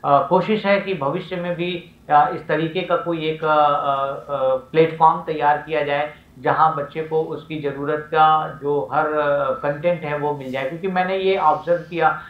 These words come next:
कि जब बच्चा internet पर कोई चीज़ search करने के लिए जाता है और वो उस पर type करता है, तो उसके सामने बहुत लंबी list आ जाती है और बच्चा उसमें search करते हुए, अ, एक तरीके से आप कह सकते हैं कि खो जाता है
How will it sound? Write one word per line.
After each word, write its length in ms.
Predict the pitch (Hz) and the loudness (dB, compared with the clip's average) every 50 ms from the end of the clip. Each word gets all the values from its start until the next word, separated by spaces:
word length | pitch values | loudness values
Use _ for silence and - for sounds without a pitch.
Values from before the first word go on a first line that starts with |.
| - - - - | -20 -20 -8 -4
कि 100 | 185 185 | -2 -2
जब 320 | 160 147 175 175 175 170 | 0 2 2 2 2 0
बच्चा 240 | 175 156 - - 175 | -2 -4 -2 0 0
internet 520 | 175 165 151 147 160 156 156 165 165 - | 0 0 0 -4 -6 -6 -4 -6 -4 0
पर 100 | - 165 | 0 0
कोई 160 | 156 165 160 | 0 0 -4
चीज़ 240 | 151 147 160 156 156 | -4 -4 -8 -10 -4
search 200 | - 151 147 147 | -4 -4 -4 -2
करने 280 | - 160 151 147 151 156 | -2 -4 -2 -2 -4 -8
के 80 | 147 | -8
लिए 160 | 151 156 156 135 | -6 -4 -2 0
जाता 300 | 139 135 135 - 156 151 | 2 2 2 4 2 2
है 240 | 143 143 147 - - - - - | 2 2 -2 -4 -8 -16 -18 -6
और 180 | - 139 151 202 | 2 2 2 2
वो 240 | 143 147 165 170 175 | 2 2 0 0 0
उस 160 | 175 - - | 0 -4 -2
पर 160 | - 175 165 | -2 -2 0
type 280 | - 143 143 156 - - - | 0 0 -2 -2 -4 -2 -2
करता 260 | 170 - - 165 165 | -2 -2 -2 -2 -2
है, 120 | 175 180 | -2 -2
तो 80 | 180 202 | -4 -6
उसके 180 | 196 - - | -8 -8 -10
सामने 260 | 208 - 202 220 226 226 | -10 -8 -8 -4 -2 -2
बहुत 300 | 185 - - 180 190 180 | 0 2 2 2 2 2
लंबी 280 | 175 170 165 165 170 | 0 -2 0 -2 -2
list 260 | 165 156 143 - - | -2 -4 -8 -4 -2
आ 120 | 131 123 123 | -2 -2 0
जाती 300 | 127 127 - - 160 170 | -2 -4 -6 -6 -6 -6
है 180 | 202 220 208 - - - - | -6 -6 -8 -12 -18 -10 2
और 200 | - 180 185 180 | 2 2 2 2
बच्चा 280 | 160 180 180 - - 220 | 0 0 -2 -2 0 -4
उसमें 260 | 214 208 208 208 220 | -4 -4 -4 -6 -8
search 380 | 214 - - - 190 190 185 - | -8 -8 -2 -2 -2 -2 -2 -4
करते 380 | - 185 175 165 - - - | -2 -2 -2 -2 -2 -6 -6
हुए, 260 | 202 190 175 175 190 202 220 220 - - - - - | -4 -4 -2 -2 -2 -2 -2 -4 -8 -14 -18 -4 2
अ, 280 | 165 165 165 170 170 - | 4 6 6 4 2 0
एक 120 | 185 175 - | -4 -4 -4
तरीके 260 | 202 196 208 202 226 226 | -4 -4 -4 -2 -4 -2
से 120 | 226 233 | 2 2
आप 160 | 220 214 190 | 2 2 2
कह 100 | 202 208 | -2 -4
सकते 200 | 202 208 - 233 | -6 -6 -8 -8
हैं 100 | 233 226 | -8 -8
कि 60 | 233 | -8
खो 280 | 233 - - - 196 196 | -10 -10 -2 2 2 4
जाता 300 | 165 151 139 - - 113 | 4 4 2 2 -4 -8
है 220 | 104 104 110 - | -10 -10 -14 -18